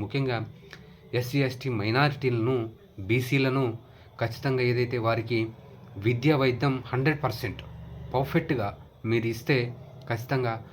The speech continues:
ఒక కేరళలో తీసుకుంటే ఖచ్చితంగా అక్కడ హండ్రెడ్ పర్సెంట్ కేజీ to పీజీ విద్య ఫ్రీగా ఇస్తారు. అలాగనే ప్రతి చదువుకు అయ్యేది, వైద్యంకి అయ్యేది ప్రభుత్వాలే భరిస్తాయి. ఖచ్చితంగా ఈ రెండు ఇస్తే చాలు. మీరు ఎన్ని ఈ సంక్షేమ పథకాలు ఇచ్చి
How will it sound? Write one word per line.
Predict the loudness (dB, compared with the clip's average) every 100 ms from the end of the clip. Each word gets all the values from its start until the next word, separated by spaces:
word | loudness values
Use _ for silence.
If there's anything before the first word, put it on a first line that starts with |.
| -18 -12
ఒక | -8 -8 0
కేరళలో | 2 4 2 0 -2 -4
తీసుకుంటే | -2 -4 -2 -4 -4
ఖచ్చితంగా | -8 -6 -2 -2
అక్కడ | 0 -2 -2 -4 -12 -20 -4
హండ్రెడ్ | 0 0 0 -2
పర్సెంట్ | -2 -6 -6 -14 -20 -20 -20 -12 2
కేజీ | 4 4 0
to | -2
పీజీ | -2 0 -2
విద్య | -2 -6
ఫ్రీగా | 4 4 6 2
ఇస్తారు. | 0 -2 2 0 -2 -12 -20 -10 0
అలాగనే | 0 2 2 0 -4 -16 -20 _ _ -20 -20 -20 -20 -20 -10
ప్రతి | -4 0 2 0 -2 -16 -20 _ -8
చదువుకు | -4 2 2 2
అయ్యేది, | 2 2 0 -2 -4
వైద్యంకి | -2 -2 0 0
అయ్యేది | -2 -4
ప్రభుత్వాలే | -2 0 4 4
భరిస్తాయి. | 2 -2 -8 -16 -10
ఖచ్చితంగా | -10 -2 2 6
ఈ | 6
రెండు | 6 4
ఇస్తే | 2 -2
చాలు. | -2 -2 -4 -12 -8
మీరు | -2 0 0
ఎన్ని | 2 2 2 -2 -12 -20 -20 -10 -6
ఈ | -4
సంక్షేమ | -4 0 2 2
పథకాలు | 0 -2 0 0
ఇచ్చి | 0 -2